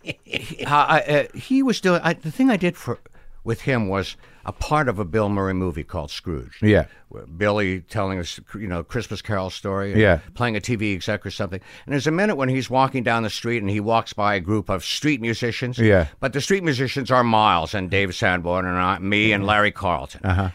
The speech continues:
Speaker 1: And it lasts only about six seconds, the
Speaker 2: Yeah,
Speaker 1: shot.
Speaker 2: right.
Speaker 1: But we got to record a whole six-minute version of We Three Kings of Orient Are, with Miles arranging
Speaker 2: Uh-huh.
Speaker 1: and showing us all how to play sort of like him. And I was playing the bass.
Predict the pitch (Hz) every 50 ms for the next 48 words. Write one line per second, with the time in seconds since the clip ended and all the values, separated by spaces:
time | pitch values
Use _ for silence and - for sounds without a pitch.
0 | - _ - - 131 139 147 147 147 156 170 185 202 208 - - - 135 135 127
1 | 120 101 101 101 101 - - - 92 - - - 95 - - 67 65 - - 104
2 | 101 90 78 110 85 80 87 - - 110 101 95 85 78 - 135 143 127 135 131
3 | 123 117 135 135 131 - 123 110 98 - - 113 107 98 92 90 104 98 92 -
4 | - 107 - - 95 92 80 78 73 71 85 78 80 78 - - 73 76 78 73
5 | - - - - _ - 101 123 123 - - 104 95 - - 110 80 85 85 -
6 | 85 82 85 85 82 78 76 76 76 73 76 78 76 82 95 101 110 123 123 107
7 | - 107 92 95 98 104 107 107 107 - 120 107 120 123 - - - - 101 92
8 | 95 107 107 107 98 92 - - 156 143 143 139 135 127 113 - 120 113 110 107
9 | 110 110 101 92 - - - 107 101 98 - - - 107 104 98 92 92 95 85
10 | - - 110 104 87 87 98 113 135 165 156 - - 135 123 113 107 101 85 87
11 | 131 143 151 117 - - - -